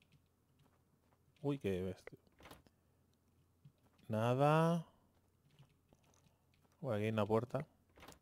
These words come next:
Aspirina. Vale, me falta uno de morfina y ya podemos irnos de aquí. No. Morfina. ¡No!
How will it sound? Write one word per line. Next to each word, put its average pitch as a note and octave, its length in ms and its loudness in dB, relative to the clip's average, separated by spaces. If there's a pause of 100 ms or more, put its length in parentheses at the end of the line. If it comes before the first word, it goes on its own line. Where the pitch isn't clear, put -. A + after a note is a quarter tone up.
(1040)
Aspirina. C3+ 1080 0 (1800)
Vale, A2+ 160 2
me A2+ 100 2
falta D3 260 8
uno C#3+ 160 8
de C3 60 8
morfina D#3+ 560 6
y A#2+ 160 2
ya B2 100 10
podemos A#2 300 6
irnos G#2 200 0
de F#2+ 80 4
aquí. F#2 220 -6 (2500)
No. C3+ 560 4 (960)
Morfina. A2+ 420 4 (1600)
¡No! G#3+ 360 12